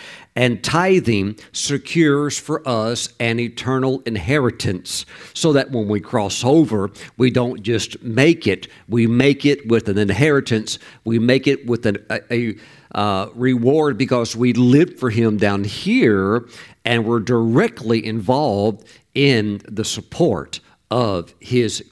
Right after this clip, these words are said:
kingdom works and initiatives. Praise the Lord. So, my friends, that's my prayer for you as a pastor. And for those of you that you have other chur-, uh, another church home that you belong to, but you still like to come here because of the teaching,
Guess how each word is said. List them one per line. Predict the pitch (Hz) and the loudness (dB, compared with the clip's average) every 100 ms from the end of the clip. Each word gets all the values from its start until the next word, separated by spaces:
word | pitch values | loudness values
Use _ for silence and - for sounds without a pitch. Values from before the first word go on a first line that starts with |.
| - | -4
kingdom | - 160 113 104 101 - - | 0 2 2 0 -2 -10 -14
works | 95 113 120 117 - - - | -4 0 0 -4 -10 -10 -4
and | 110 113 113 104 - _ - | 0 2 2 -2 -8 _ -6
initiatives. | 113 120 - - - 87 69 - - | 0 2 2 -2 -2 -6 -8 -8 -10
Praise | _ 127 113 104 95 | _ 2 2 2 -2
the | - 98 | -2 0
Lord. | 120 110 71 - - - | 2 0 -4 -12 -18 -6
So, | 156 | -4
my | 147 339 | -4 -4
friends, | 123 123 113 | 0 0 0
that's | - - | -2 -4
my | 147 147 | -4 -4
prayer | 139 127 120 | -2 0 0
for | - 107 | 0 0
you | 123 123 | 4 4
as | 101 | 2
a | 107 | -2
pastor. | 131 151 - - 160 175 - - - - - - - | 0 0 -2 -10 -12 -14 -20 -20 -20 -20 -20 -10 -4
And | 131 | -2
for | 135 | 0
those | 135 156 131 | 0 0 -2
of | 127 | -2
you | 156 | 0
that | 123 120 | 0 -2
you | 127 | -2
have | 123 127 | 0 -2
other | - 139 135 | -2 -4 -4
chur-, | - 123 110 | -6 -8 -6
uh, | 104 | -6
another | - 117 120 | -4 -4 -4
church | 120 117 - | -6 -8 -6
home | 135 147 | -2 -2
that | 123 | -2
you | 117 107 | -2 -2
belong | 120 127 143 | 0 0 0
to, | 143 | -4
but | 113 107 | -4 -4
you | 117 | -6
still | - 135 | -6 -2
like | 120 110 | -2 -4
to | 110 | 0
come | 135 | 0
here | 127 | 0
because | 120 120 120 110 | -2 -2 -2 -4
of | 107 | -6
the | 107 | -6
teaching, | 139 156 - 107 104 | -4 -4 -2 -2 -2